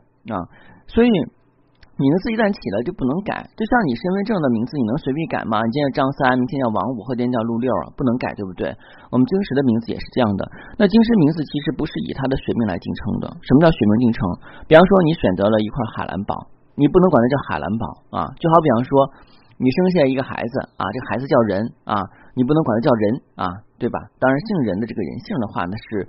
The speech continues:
另当别论了啊。比方说叫，呃，人人网啊什么的啊，这个就是另，另当别论，这个话题扯远了。其实就是说，呃，这个以同一类水晶为属性的，就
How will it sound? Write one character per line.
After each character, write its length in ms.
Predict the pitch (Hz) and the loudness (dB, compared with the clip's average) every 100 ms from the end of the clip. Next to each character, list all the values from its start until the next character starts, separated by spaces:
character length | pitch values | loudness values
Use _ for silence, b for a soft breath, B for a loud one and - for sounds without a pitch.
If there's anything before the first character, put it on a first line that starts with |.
| b b - | b b 0
另 80 | |
当 160 | 131 139 | 2 2
别 160 | 120 95 | 0 -2
论 80 | 160 110 | -2 -2
了 80 | - | -4
啊。 80 | 87 71 | -8 -8
比 80 | - | -4
方 80 | 107 127 | -4 -4
说 80 | |
叫， 160 | 120 117 104 b b b | -2 -2 -4 b b b
呃， 80 | 101 98 | -6 -2
人 80 | 123 185 | 0 0
人 80 | 220 | 0
网 80 | 117 | -2
啊 160 | 131 196 196 | -4 -8 -6
什 120 | 120 | -4
么 120 | 120 | -4
的 80 | 117 - | -4 -8
啊， 80 | 98 | -10
这 80 | 104 101 | -6 -4
个 80 | 120 107 | -4 -6
就 80 | |
是 40 | 101 101 | -8 -4
另， 80 | 127 123 | 0 0
另 160 | 139 120 | 2 2
当 120 | 113 110 | 2 2
别 80 | |
论， 80 | 101 95 | 0 0
这 80 | 107 | 0
个 80 | 101 95 - - - | 0 -2 -6 -18 -10
话 240 | - 110 | 0 2
题 80 | 117 - | 2 2
扯 160 | 117 | 2
远 80 | 123 | 2
了。 160 | - 82 - B B - | 0 -4 -4 B B 0
其 80 | |
实 80 | 170 175 | 2 4
就 80 | 175 151 | 6 6
是 80 | |
说， 240 | 147 165 165 b b b b - | 4 2 2 b b b b 0
呃， 80 | 110 85 - _ | 2 2 -4 _
这 160 | - 202 | 0 2
个 80 | 151 120 101 | 6 4 4
以 80 | 104 - | -4 -6
同 80 | 117 151 | -2 0
一 40 | |
类 80 | 208 180 - | 2 0 -2
水 160 | 104 - - | -8 -8 -6
晶 160 | 123 127 110 | -2 0 0
为 120 | 123 | -2
属 160 | 127 107 | -4 -10
性 120 | 113 110 | -4 -2
的， 80 | 87 | -2
就 120 | 110 | -4